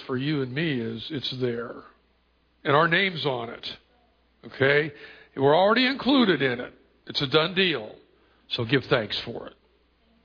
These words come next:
in advance. You say, "Well, Pastor, man, life is tough. I don't have enough." Well, someday you will. And it won't be money.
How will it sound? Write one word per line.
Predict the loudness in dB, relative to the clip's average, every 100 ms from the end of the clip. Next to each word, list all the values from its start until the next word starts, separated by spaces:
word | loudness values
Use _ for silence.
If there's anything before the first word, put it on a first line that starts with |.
| _ -10
in | -8
advance. | -8 -10 -12 -16 -20 -20 _ _ _ _ _ _ _ _ _ _ _ _ _ _
You | -8 -4
say, | -2 0
"Well, | 0
Pastor, | 0 2 2 0 -2 -2
man, | 0 0 0
life | 0 0
is | -4 -2
tough. | 0 2
I | 2
don't | 2 0
have | 0 0
enough." | 0 2 2 2 -4 -20 _ _ _ _ _ _ _ _ -12
Well, | -4 -2 -2 -4 _ _ _ -18 -18 _ _ _ _ _ _ _ _ _ _ _ _ _ _ _ _ _ _ _ _ _ _ _ _ _ _ _ _ _ _ _ -14
someday | -8 -6 -4 -4
you | -6
will. | -10 -12 -14 -20 -20 _ -20 -20 -20 -20 _ -20 _ _ _ _ _
And | -8 -6
it |
won't | -2 -2 -2
be | -2
money. | 0 -4 -6 -14